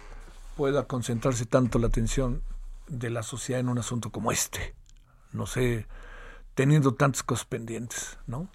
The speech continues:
Tantas, tantas cosas pendientes. Pero bueno, vamos a ver mañana el presidente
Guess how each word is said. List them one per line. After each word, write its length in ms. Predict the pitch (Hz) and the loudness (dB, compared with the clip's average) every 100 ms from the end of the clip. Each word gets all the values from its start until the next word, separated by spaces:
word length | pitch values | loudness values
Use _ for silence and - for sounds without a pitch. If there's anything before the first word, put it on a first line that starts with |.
| - | -6
Tantas, 400 | 131 139 120 - | -2 -2 -6 -8
tantas 280 | 127 113 - | -8 -8 -8
cosas 220 | 110 - | -8 -8
pendientes. 500 | 104 101 98 - - | -8 -8 -8 -10 -6
Pero 220 | 120 117 | 0 2
bueno, 340 | 117 202 240 156 | 6 6 6 4
vamos 320 | 131 147 135 | 4 4 2
a 20 | 123 | 2
ver 160 | 131 | 2
mañana 340 | 127 120 127 127 | 2 2 4 2
el 80 | |
presidente 680 | 117 120 120 123 120 143 143 | 0 -2 2 2 2 0 0